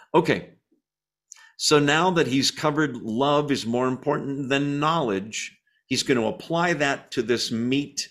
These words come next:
sacrifice to idols issue. We got plenty of time. Good. Verse four.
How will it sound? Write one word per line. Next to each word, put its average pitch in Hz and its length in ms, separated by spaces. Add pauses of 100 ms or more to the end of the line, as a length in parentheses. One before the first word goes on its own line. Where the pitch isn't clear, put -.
sacrifice 120 680
to - 180
idols 117 600 (200)
issue. 95 460 (440)
We 104 100
got 92 160
plenty 101 220
of 95 60
time. 90 320
Good. 101 260
Verse 147 160
four. - 320